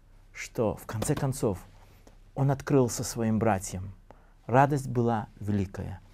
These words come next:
Израиль, отец его, восторжествовал. Избавление пришло как всему Египту и окружающим народам,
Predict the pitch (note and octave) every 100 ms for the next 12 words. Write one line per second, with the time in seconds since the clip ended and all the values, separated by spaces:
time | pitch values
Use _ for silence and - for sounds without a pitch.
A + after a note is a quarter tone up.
0 | - - - A#2+ G#2 C3+ C3 A#2 - C3+
1 | - - A#2+ - - - - - - -
2 | B2 B2 A#2 - - - - - - -
3 | - - C3+ A#2 B2 B2+ C3+ C3 A#2 -
4 | A2+ - D3 - D#3+ D3 - - C3 C#3
5 | C3 A#2+ C#3+ - A#2+ A#2 A#2+ B2+ B2+ -
6 | A#2 A#2 C3 C#3+ C#3